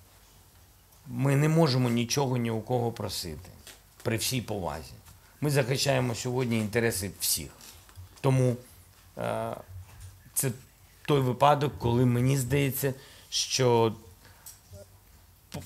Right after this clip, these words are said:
правильно тільки мене зрозумієте, що був правильний переклад. Ми, нам, нам ні-, я маю на увазі,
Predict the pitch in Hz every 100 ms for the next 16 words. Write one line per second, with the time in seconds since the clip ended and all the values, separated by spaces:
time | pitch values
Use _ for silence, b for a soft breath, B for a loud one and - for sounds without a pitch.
0 | 175 175 156 135 127 117 131 113 123 123
1 | 120 110 117 120 143 101 107 - 113 113
2 | - - 123 113 107 110 104 117 120 -
3 | 85 95 123 123 123 139 117 123 135 139
4 | 127 - B B B - - 131 131 127
5 | 131 139 127